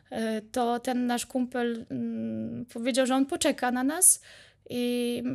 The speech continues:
żebyśmy my poszli i wrócimy. No ale jakoś tak to się wszystko potoczyło, że, e, że no już się zatrzymaliśmy w tym miejscu, w którym się zatrzymaliśmy. Mm, mieliśmy transport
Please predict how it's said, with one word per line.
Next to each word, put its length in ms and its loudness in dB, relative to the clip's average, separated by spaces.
żebyśmy 340 -2
my 200 2
poszli 300 0
i 40 -2
wrócimy. 480 -2
No 100 2
ale 180 8
jakoś 720 0
tak 260 0
to 200 -6
się 200 -6
wszystko 440 -4
potoczyło, 680 -2
że, 480 -4
e, 40 -10
że 100 -4
no 120 2
już 120 0
się 120 0
zatrzymaliśmy 720 2
w 60 -12
tym 260 0
miejscu, 380 0
w 40 -8
którym 200 -2
się 120 -4
zatrzymaliśmy. 880 0
Mm, 600 -2
mieliśmy 420 2
transport 760 2